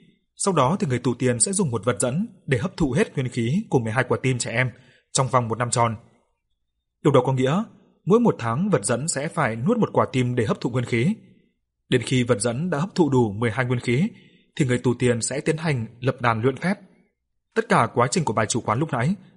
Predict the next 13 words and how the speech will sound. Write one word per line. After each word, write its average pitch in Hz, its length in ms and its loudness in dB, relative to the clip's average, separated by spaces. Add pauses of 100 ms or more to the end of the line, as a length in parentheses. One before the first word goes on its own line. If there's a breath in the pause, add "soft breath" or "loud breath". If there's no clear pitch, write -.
(220 soft breath)
chính 151 240 0
là 160 100 0
giai 123 140 2
đoạn 123 160 0
luyện 135 160 2
phép. 175 200 0 (1300)
Vừa 127 120 0
nghe 123 200 0
bác 147 140 -6
hai 135 120 -2
nói 113 120 -2
đến 117 100 -2
đây, 123 200 4